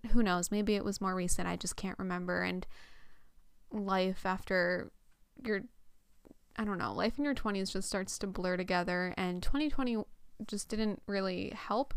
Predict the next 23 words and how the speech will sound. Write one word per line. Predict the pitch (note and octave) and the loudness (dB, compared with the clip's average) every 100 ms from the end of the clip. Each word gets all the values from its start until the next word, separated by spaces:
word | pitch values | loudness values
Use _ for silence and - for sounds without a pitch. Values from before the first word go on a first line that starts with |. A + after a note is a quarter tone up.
| - | 2
my | D#4 | 0
drinking | D#4 D#4 D#4+ | -2 -4 -2
habits | E4 E4 E4 E4 - | 0 0 0 0 -2
or | G#3+ | -2
anyone's, | G3 G#3 A#3+ B3 C4 | -2 -2 -2 -2 -2
I'm | C4+ C4 | -2 -2
sure. | - C4 C4 C4+ C4+ - - - - - | 0 2 2 0 -4 -10 -16 -18 -18 -6
So, | - A3 G3 G3 - - - - - - - - - - - - | 2 6 6 4 -2 -8 -10 -16 -18 -20 -18 -16 -18 -20 -20 0
end | A#3 B3 | 2 4
of | B3 | 4
the | A3 | 4
story | - G3 F#3+ F#3+ | 4 4 4 4
I'm | G3 G3 | 2 0
trying | - G3 | 2 2
to | F#3+ F#3+ | 4 4
summarize | G3 F#3+ F#3+ F#3 F#3+ | 2 0 2 2 2
here | - F#3+ F#3+ | 0 0 2
is | F#3 G3 | 2 0
that | F#3+ F3+ F#3 - - - - - - - - - - | 2 4 4 2 2 -4 -14 -20 -20 -20 -20 -14 -2
I'm | G#3 | 2
a | |
month | G#3 B3 D4+ | 4 4 4
sober, | - G#3 G3 F3+ G3+ | 4 4 4 4 2